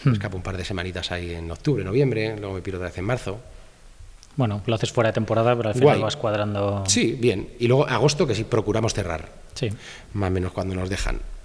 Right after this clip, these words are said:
Speaker 2: Hmm.
Speaker 1: Eh, bueno, lo típico, quieres cerrar el día, el treinta y uno, ni pa' Dios cerramos nunca el treinta y uno,
Speaker 2: <laughs>
Speaker 1: y luego quieres volver a abrir el uno de septiembre, y si la semana cae que es el veintisiete lunes, ya estás pringao.
Speaker 2: Sí.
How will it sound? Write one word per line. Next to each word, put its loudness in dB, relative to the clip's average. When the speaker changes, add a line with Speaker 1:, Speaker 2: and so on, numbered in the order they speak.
Speaker 2:
Hmm. 2
Speaker 1:
Eh, -4
bueno, -12
lo -12
típico, 0
quieres -4
cerrar -2
el 0
día, -2
el -4
treinta -2
y -2
uno, 0
ni -2
pa' -4
Dios 0
cerramos -2
nunca -2
el -2
treinta -2
y 2
uno, 2
Speaker 2:
<laughs> 2
Speaker 1:
y -2
luego 2
quieres 0
volver 6
a 6
abrir 6
el 4
uno 4
de 6
septiembre, 4
y -4
si -4
la -2
semana 0
cae 2
que 4
es 0
el 2
veintisiete 2
lunes, 6
ya 0
estás -6
pringao. -4
Speaker 2:
Sí. -2